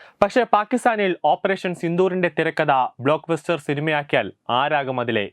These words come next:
നായകൻ? സംശയിക്കണ്ട, പാക് പ്രധാനമന്ത്രി ഷഹബാസ് ഷെരീഫ് തന്നെ. അപ്പോ ഉപനായകനോ? അത് മറ്റാരുമല്ല, പാകിസ്ഥാന്റെ സ്വയം പ്രഖ്യാപിത ഫീൽഡ് മാർഷൽ ജനറൽ സയ്യിദ് ആസിഫ് മുനീർ.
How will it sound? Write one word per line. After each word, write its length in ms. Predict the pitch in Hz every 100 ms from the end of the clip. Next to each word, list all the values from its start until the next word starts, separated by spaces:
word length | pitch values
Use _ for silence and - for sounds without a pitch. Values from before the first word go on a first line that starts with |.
| 101
നായകൻ? 380 | 98 101 123 - _ _ - - -
സംശയിക്കണ്ട, 440 | 214 196 226 190 151
പാക് 440 | 107 - - 180 -
പ്രധാനമന്ത്രി 540 | 165 165 160 160 151
ഷഹബാസ് 420 | 143 147 143 160 -
ഷെരീഫ് 300 | 131 123 113
തന്നെ. 200 | 101 123 - _ _ - 147
അപ്പോ 300 | 151 165 -
ഉപനായകനോ? 720 | 139 170 165 147 135 120 - _ 127
അത് 160 | 131
മറ്റാരുമല്ല, 720 | 143 135 151 143 131 117 107 -
പാകിസ്ഥാന്റെ 580 | 143 160 147 160 143 170 _ - -
സ്വയം 300 | 185 196 208
പ്രഖ്യാപിത 640 | 190 170 196 170 160 147 165
ഫീൽഡ് 460 | - - 170 170
മാർഷൽ 440 | 160 143 - 120 113
ജനറൽ 440 | 117 127 131 131 - - -
സയ്യിദ് 320 | 165 170 - 123
ആസിഫ് 440 | 131 - 139 -
മുനീർ. 220 | 107 123